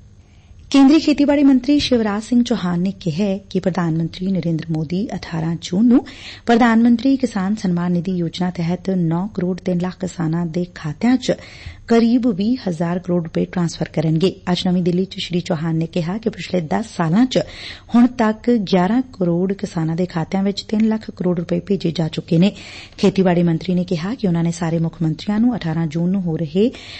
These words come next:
ਪ੍ਰਧਾਨ ਮੰਤਰੀ ਦੇ ਇਸ ਪ੍ਰੋਗਰਾਮ 'ਚ ਸ਼ਾਮਲ ਹੋਣ ਲਈ ਪੱਤਰ ਲਿਖਿਐ।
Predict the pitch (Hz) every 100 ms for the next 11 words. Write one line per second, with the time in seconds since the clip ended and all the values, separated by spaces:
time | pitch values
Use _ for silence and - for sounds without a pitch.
0 | - 233 240 233 233 240 226 254 220 254
1 | 220 - 175 175 175 190 226 - 160 160
2 | 170 165 202 190 160 - 175 165 151 156
3 | -